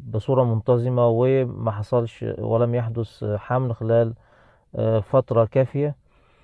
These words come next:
آه، أيضًا إذا الشخص بيعاني من، آه، عدم أو قلة نمو الشعر بالجسم والوجه، كل ال-، اللي اتكلمنا عن العلامات اللي اتكلمنا عنها دي لو موجودة بتكون، آه، مؤشر،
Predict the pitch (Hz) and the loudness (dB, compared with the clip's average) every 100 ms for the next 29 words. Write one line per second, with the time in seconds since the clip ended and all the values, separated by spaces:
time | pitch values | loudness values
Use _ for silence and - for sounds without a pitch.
0 | _ _ - 117 120 117 113 117 143 156 | _ _ -8 0 4 4 4 4 6 6
1 | 147 151 151 135 131 - 151 - 127 120 | 6 4 4 0 -2 -2 -4 -4 -2 2
2 | 120 135 135 123 123 120 113 110 110 107 | 4 2 2 0 0 0 0 0 0 -2
3 | - - 110 107 107 113 127 131 120 117 | -6 -2 2 2 2 0 2 2 2 0
4 | 110 107 135 131 120 123 117 123 117 113 | -2 -2 -2 0 0 -2 0 2 2 -2
5 | - 120 117 113 101 98 113 - 117 107 | -2 4 6 4 0 -4 -4 -4 -4 -2
6 | 110 113 123 - _ _ _ - 127 104 | 0 0 -4 -10 _ _ _ -2 2 4
7 | 98 98 - 156 160 147 135 127 120 120 | 2 -2 -2 0 2 2 2 2 4 2
8 | 113 - 123 139 135 127 135 131 120 113 | -2 0 0 2 2 2 2 0 0 2
9 | 113 123 127 117 110 117 120 120 123 117 | 2 0 0 -4 -4 -2 0 0 2 0
10 | 113 110 120 117 120 120 117 113 104 123 | 0 0 0 2 2 2 2 0 -2 -2
11 | 120 113 98 - 123 123 117 113 110 101 | 0 0 -2 -4 -2 0 0 -2 -4 -6
12 | - 107 113 107 123 120 - 117 113 | -6 -8 -4 -2 0 -2 -2 -2 -2